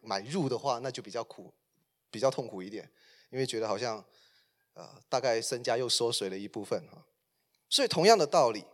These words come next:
我们今天在读约书亚记第十四章、第十五章的时候，没有什么感觉。但是我们想象一下，假设我们是当时犹大支派的其中一个人，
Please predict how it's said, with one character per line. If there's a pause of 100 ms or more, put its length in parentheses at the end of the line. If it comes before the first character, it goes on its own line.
(640)
我
们
今
天
在
读
约
书
亚
记
第
十
四
章、
第
十
五
章
的
时
候， (560)
没
有
什
么
感
觉。 (800)
但
是
我
们
想
象
一
下，
假
设
我
们
是
当
时
犹
大
支
派
的
其
中
一
个
人，